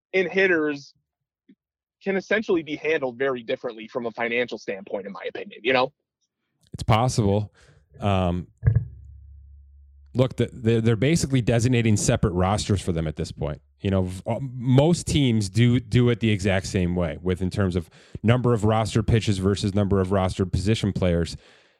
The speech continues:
Speaker 2: You know, uh, there could be two separate payrolls.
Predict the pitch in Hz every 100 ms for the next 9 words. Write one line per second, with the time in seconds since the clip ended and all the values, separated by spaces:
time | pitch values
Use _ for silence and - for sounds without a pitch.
0 | _ _ 113 104 90 - - 107 - 104
1 | 113 156 160 135 135 - 147 131 92 127
2 | 123 - 110 107 76 67 -